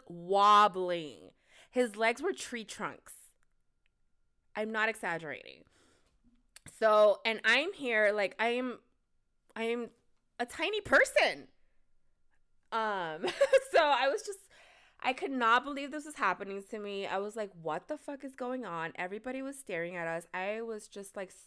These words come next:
so fucking, like, ugh, it was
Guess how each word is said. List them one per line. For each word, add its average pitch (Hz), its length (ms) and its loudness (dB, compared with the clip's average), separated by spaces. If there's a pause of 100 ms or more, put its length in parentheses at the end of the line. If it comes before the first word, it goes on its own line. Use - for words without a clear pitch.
so 196 320 -4 (120)
fucking, 190 460 -8
like, 147 400 -10 (1080)
ugh, 453 420 8 (220)
it 220 60 -2
was 349 160 -4